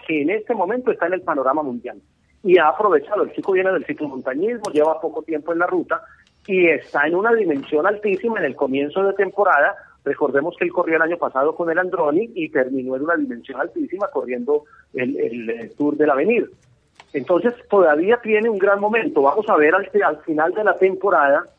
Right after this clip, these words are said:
hasta dónde tiene galones y cómo lo sabe llevar el equipo, que en eso es, es un equipo muy, muy disciplinado. Eso, eso es un gran ciclista y si sigue así, porque en el ciclismo una caída te saca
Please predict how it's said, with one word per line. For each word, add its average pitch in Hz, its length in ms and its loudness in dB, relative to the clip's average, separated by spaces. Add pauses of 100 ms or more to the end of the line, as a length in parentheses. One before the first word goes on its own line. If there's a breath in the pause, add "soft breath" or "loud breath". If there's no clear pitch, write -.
(420)
hasta 151 380 -2
dónde 165 280 -6
tiene 185 300 -4
galones 185 460 0 (100)
y 131 140 -12
cómo 170 280 -6
lo 160 180 -8
sabe 156 280 -2
llevar 131 300 -2
el 175 100 -6
equipo, 175 340 -8
que 151 140 -12
en 113 100 -14
eso 120 240 -8
es, 139 140 -6 (180)
es 135 160 -16
un 143 120 -8
equipo 143 320 -10
muy, 139 400 -6 (380 soft breath)
muy 160 180 0
disciplinado. 135 580 0
Eso, 214 160 -6
eso 214 220 -4
es - 120 -16
un 233 60 -12
gran 220 280 2
ciclista 254 600 -2 (420 loud breath)
y 180 200 0
si 165 220 -4
sigue 247 360 0
así, 220 320 0
porque 214 220 -2
en 151 60 4
el 135 120 -2
ciclismo 185 380 2
una 196 100 4
caída 190 560 4
te 147 80 -6
saca 139 560 0